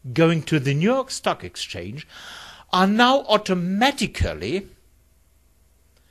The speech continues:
under the jurisdiction of the Sarbanes-Oxley Act, because it's not corporate law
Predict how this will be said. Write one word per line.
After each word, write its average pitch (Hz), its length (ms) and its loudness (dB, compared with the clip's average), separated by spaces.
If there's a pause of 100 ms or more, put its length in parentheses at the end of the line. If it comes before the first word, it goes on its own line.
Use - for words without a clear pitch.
(600)
under 165 280 2
the 131 160 0
jurisdiction 139 1040 0
of 117 220 -6
the 127 80 -2
Sarbanes-Oxley 107 1080 -8
Act, - 260 -18
because 160 420 0
it's - 220 -4
not 208 240 4
corporate 127 480 -4
law 98 320 -6